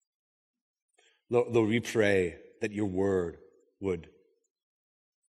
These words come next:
would reframe how we live in this world, that it would increase our generosity, that it would increase our love.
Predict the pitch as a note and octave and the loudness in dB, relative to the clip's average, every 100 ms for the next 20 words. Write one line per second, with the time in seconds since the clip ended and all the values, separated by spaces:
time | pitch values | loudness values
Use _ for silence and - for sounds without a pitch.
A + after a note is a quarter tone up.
0 | _ _ _ _ _ A2+ F2+ - - G2 | _ _ _ _ _ -10 -10 -14 -16 -4
1 | A#2 A#2 - A2+ G#2 G#2 G2 E2 E2 - | -2 -2 -6 -2 2 2 0 -4 -12 -18
2 | - F#2+ F#2+ F#2+ G2+ F#2+ F#2+ F#2 F2+ - | -10 -4 -2 2 0 0 -8 -10 -12 -12
3 | E2 E2 F2 F2+ - _ _ _ _ G2+ | -12 -14 -14 -20 -20 _ _ _ _ -8
4 | F#2+ F#2 G2 A2 A2 B2 A2+ G#2 F2+ F2+ | -6 -6 -6 -8 -2 0 0 -2 -6 -8
5 | F#2 G2+ G#2+ A2 G#2+ G#2 - - _ _ | -4 -4 -4 -6 -6 -6 -12 -20 _ _
6 | _ _ _ _ _ _ _ _ G#2+ F#2 | _ _ _ _ _ _ _ _ -8 -8
7 | F2+ G#2+ A2+ - - G2+ - - E2 D#2+ | -8 -6 -6 -6 -6 -4 -6 -10 -12 -10
8 | F2 F#2+ G2+ | -8 -6 -8